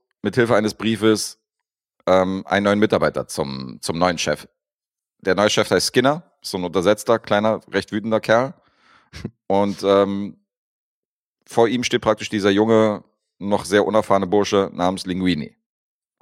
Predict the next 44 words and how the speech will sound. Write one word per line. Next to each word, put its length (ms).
Und, 340
äh, 300
der 140
macht 180
ihn 40
natürlich 400
zum 140
Tellerwäscher. 480
Weil 100
er 60
sagt 180
so, 80
ja, 80
als 320
Koch 160
hat 100
er 60
hier 60
nichts 160
zu 60
suchen, 220
sondern 200
der 60
ist 100
Tellerwäscher, 440
der 160
ist 120
ja 100
der 120
Hiwi, 200
der 100
darf 140
die 80
Küche 240
aufräumen, 320
aber 120
der 80
soll 100
mir 80
nicht 140
über 140
den 60
Weg 140
laufen. 200